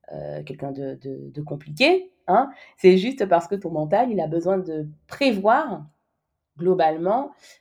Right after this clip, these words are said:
ce qui va se passer pour pouvoir anticiper les réponses, en fait. Voilà, globalement, si on donne, euh, justement une, une rapide définition des émotions.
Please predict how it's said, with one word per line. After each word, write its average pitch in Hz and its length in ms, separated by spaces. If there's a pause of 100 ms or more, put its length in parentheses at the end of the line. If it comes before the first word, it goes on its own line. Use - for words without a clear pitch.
ce - 100
qui 247 140
va 185 140
se 175 120
passer 170 300
pour 185 200
pouvoir 202 440
anticiper 202 840
les 202 140
réponses, 202 600 (360)
en 156 120
fait. 147 240 (380)
Voilà, 165 240
globalement, 165 460
si 151 120
on 156 60
donne, 180 240
euh, 151 240 (380)
justement 180 480
une, 170 200
une 151 340
rapide 165 340
définition 170 500
des 175 200
émotions. 156 440